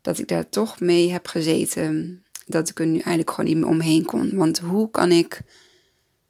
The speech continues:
ehm, Isai een eerlijke behandeling geven, ehm, ja, als ik niet helemaal eerlijk ben?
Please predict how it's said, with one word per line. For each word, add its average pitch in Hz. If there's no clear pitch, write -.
ehm, 165
Isai 190
een -
eerlijke 190
behandeling 190
geven, 180
ehm, 160
ja, 170
als 165
ik -
niet -
helemaal -
eerlijk -
ben? 190